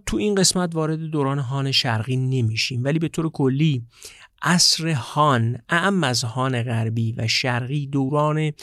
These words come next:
مجموعه‌ای از نوآوری‌های علمی، فنی، کشاورزی و صنعتی هم هست. بی سبب نیست که فیتزجرالد میگه که فقط چین در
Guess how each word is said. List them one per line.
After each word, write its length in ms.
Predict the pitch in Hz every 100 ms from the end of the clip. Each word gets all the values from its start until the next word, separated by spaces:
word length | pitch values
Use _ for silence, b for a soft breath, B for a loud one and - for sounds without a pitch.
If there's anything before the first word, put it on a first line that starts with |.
| B B -
مجموعه‌ای 800 | 143 147 160 143 160 180 208 196
از 140 | 151
نوآوری‌های 840 | 143 127 127 127 120 123 127 - 123
علمی، 300 | 117 131 123
فنی، 380 | 123 117 120 120
کشاورزی 640 | 123 - 123 120 117 131
و 120 | 127
صنعتی 520 | - 123 - 110 -
هم 220 | 117 117 120
هست. 320 | 117 - B B B B -
بی 300 | 160 202 190
سبب 440 | - 196 202 208
نیست 240 | 196 190 -
که 80 | 151
فیتزجرالد 720 | - 131 - - 135 131 131
میگه 320 | 131 120 123
که 400 | 117 139 131 131 120 B B B B
فقط 340 | _ 131 143 -
چین 380 | - - 143 135
در 180 | 131